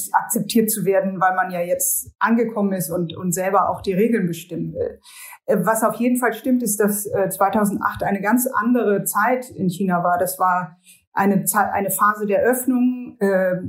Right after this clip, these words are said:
es gab ein sehr großes Interesse daran, mit der Welt in Kontakt zu treten, auch mit den U S A einen Austausch zu pflegen. Und das ist jetzt einfach nicht mehr der Fall. China schottet sich ab. Das hat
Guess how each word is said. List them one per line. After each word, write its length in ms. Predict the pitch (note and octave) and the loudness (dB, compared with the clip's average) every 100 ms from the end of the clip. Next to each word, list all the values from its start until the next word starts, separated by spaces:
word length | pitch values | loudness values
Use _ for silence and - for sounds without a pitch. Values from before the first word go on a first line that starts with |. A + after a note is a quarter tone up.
| - | -6
es 160 | G3 | -2
gab 160 | G#3 - | 2 2
ein 160 | E3+ F3 | 2 2
sehr 180 | A3+ | 2
großes 380 | A#3 A#3+ A#3 A#3 | 2 0 -2 -4
Interesse 420 | G#3+ G#3 A3+ A3 | -4 0 0 0
daran, 480 | A3 G3 G3+ G3+ G3+ - - _ | 2 2 4 4 2 -2 -14 _
mit 240 | F#3 G3 G3 | -8 -2 2
der 140 | F3+ | 2
Welt 180 | G3 G3 | 2 -2
in 80 | F#3+ | -6
Kontakt 420 | G#3 G3 A#3+ A#3 | -2 0 0 -2
zu 120 | - | -4
treten, 760 | A3 - A3 A3 A3 G#3+ G#3+ G#3 - _ - _ | -4 2 2 2 2 2 0 -6 -12 _ -20 _
auch 340 | - G3 G3 - | -2 0 0 2
mit 180 | G#3 G#3 | 2 2
den 200 | G3 F#3 | 0 -2
U 60 | |
S 160 | F3+ - | -4 -2
A 300 | G3+ G#3 A3+ | 0 2 2
einen 200 | G#3 G#3 | 0 -2
Austausch 640 | G#3 A#3 - A#3 G#3+ - - | 2 2 2 0 -2 -4 -12
zu 100 | G3+ | -10
pflegen. 680 | - G#3+ G#3+ G#3+ G#3 G3+ - - - | -2 0 2 4 2 2 -6 -20 -2
Und 220 | A3+ G#3+ | 0 4
das 160 | A#3 A#3 | 2 0
ist 160 | - | -2
jetzt 360 | A#3 A3+ - - _ _ | -2 -2 -6 -10 _ _
einfach 340 | - G#3+ G#3+ | 0 2 2
nicht 200 | G#3+ A#3 | 2 2
mehr 100 | A3+ | 0
der 120 | G3+ G3+ | 0 0
Fall. 300 | A#3+ A3 F3+ | 0 0 -2
China 320 | A3 G#3 G3+ | 0 2 2
schottet 360 | G#3+ G3 D#3+ | 2 0 -2
sich 240 | D#3+ F#3 - | -6 -8 0
ab. 360 | B3 - - _ _ _ _ - | 0 0 -6 _ _ _ _ -4
Das 180 | G3+ | 0
hat 320 | G#3 G3+ - | 0 -2 -6